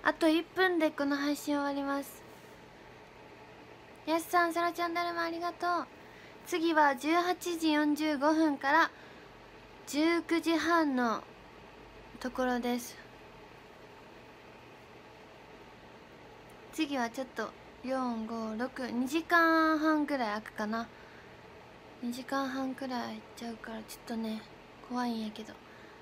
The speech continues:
次は十八時四十五分からなので、この配信は歌配信します。ちょっと最近童謡で、童謡尽くしやったけど、ちゃんと歌も歌うんだやでっていうのをね。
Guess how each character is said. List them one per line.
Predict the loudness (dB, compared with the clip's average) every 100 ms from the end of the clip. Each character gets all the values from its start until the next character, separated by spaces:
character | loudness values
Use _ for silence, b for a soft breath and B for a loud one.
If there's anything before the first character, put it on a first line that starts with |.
| B B -20 -20 -20 -16 -8
次 | -4 0
は | 0
十 | 2 2
八 | 2 0 -2
時 | 2
四 | 2 2
十 | 0 0
五 | 2
分 | 2 2
か | 0
ら | 0
な | 0 -2
の | 0
で、 | -2 -2 -14 -16 0
こ | 4
の | 6 8 6 6
配 | 4 2
信 | 2 2 6
は | 4 4 B B B B
歌 | 0 6 8
配 | 8 4
信 | 0 -2 -2
し | 4
ま | 6 6
す。 | 0 -18 -20 -20 -20 -20 -20 -20 -8
ち | -6
ょ |
っ |
と | 2
最 | 4 4 2
近 | 2 2
童 | 4 4 4
謡 | 4 2 2
で、 | 0 0 -4 -18 -20 -20 -20 -20 -20 -20 0
童 | 4 6
謡 | 6 4
尽 | 2
く | 2 0
し | 0
や | -4
っ |
た | -6
け | -6 -6
ど、 | -4
ち | -2
ゃ |
ん | -2
と | 0 -2
歌 | 2 2
も | 2 -4
歌 | -2 0 0
う | -2
ん |
だ | -2
や | -4 -6 -8 -8
で | -2 0 0 -2
っ | -4
て | -6
い | -4
う |
の | -2 -4
を | -2
ね。 | -4